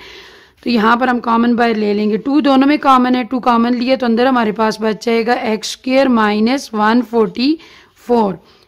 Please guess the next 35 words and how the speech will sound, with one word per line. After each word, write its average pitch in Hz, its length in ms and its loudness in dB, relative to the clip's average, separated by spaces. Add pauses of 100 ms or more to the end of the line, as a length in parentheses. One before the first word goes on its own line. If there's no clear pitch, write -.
(140)
ये 226 120 0
हमारे 277 260 4
पास 285 240 0
अंदर 269 240 2
बच 254 240 0
गया। 254 200 -4 (440)
अब 247 160 -2
उसके 311 300 0
बाद 240 300 4
हमने 233 220 0
क्या 247 200 0
करना 247 300 0
है, 320 160 0 (420)
टू 320 140 4
को 330 140 0
उसी 302 200 0
तरह 311 160 2
से 311 140 -4
बाहर 262 240 2
साथ 233 360 -2
साथ 262 180 -4
चलाते 240 400 0
रहना 285 280 2
है 277 140 -2 (440)
और 247 180 2
यहाँ 233 340 2
पर 269 220 2
ये 262 220 0
ए 233 400 0
का 277 180 0
स्क्वायर 311 440 0 (580)
यानी 233 320 0
एक्स 233 200 -2
स्क्वायर - 280 0
माइनस 233 720 2